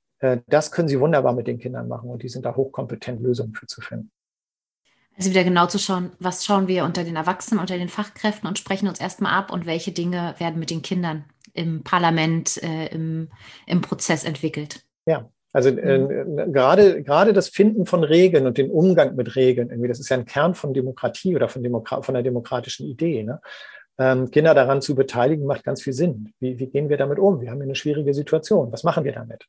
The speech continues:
Speaker 1: Brauchen wir eine Regel? Was tun wir, wenn, wenn, äh, wenn jemand die Regel bricht und so weiter? Ähm, also das, das lohnt sich, sich damit auseinanderzusetzen. Und Kinder sind hochgradig, äh, fantasievoll, damit umzugehen.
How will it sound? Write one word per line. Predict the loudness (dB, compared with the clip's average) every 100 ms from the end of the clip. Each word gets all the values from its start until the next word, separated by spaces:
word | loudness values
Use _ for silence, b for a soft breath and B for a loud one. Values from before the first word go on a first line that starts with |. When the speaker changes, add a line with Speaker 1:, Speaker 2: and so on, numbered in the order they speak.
| 2
Speaker 1:
Brauchen | 4 4 0
wir |
eine | -2 -6
Regel? | -8 -8 -8 -10 B B B
Was | -4 0
tun | 6 8
wir, | 10
wenn, | 8 4
wenn, | 2 0 -2 0
äh, | 2 2 0 0
wenn | 0 2
jemand | 2 2
die | 4
Regel | 6 4 2 -2 -4 _
bricht | 6 6 6 -4 -6
und | -6
so | -6 -6
weiter? | -6 -2 -2 -4 B B B _
Ähm, | 2 4 2 0
also | 0 4
das, | 4 4 0
das | 4
lohnt | 8 8 8
sich, | 6 2 2
sich | -2
damit | 0 0 0
auseinanderzusetzen. | -4 -6 -4 -2 -2 -6 -10 -8 -10 -10 -8
Und | 0
Kinder | 4 4
sind | 4 -2
hochgradig, | -4 -6 -2 0 0 -4 -8
äh, | -6
fantasievoll, | 0 4 4 4 0 -6
damit | -8 -8 -10
umzugehen. | -12 -14 -18 -20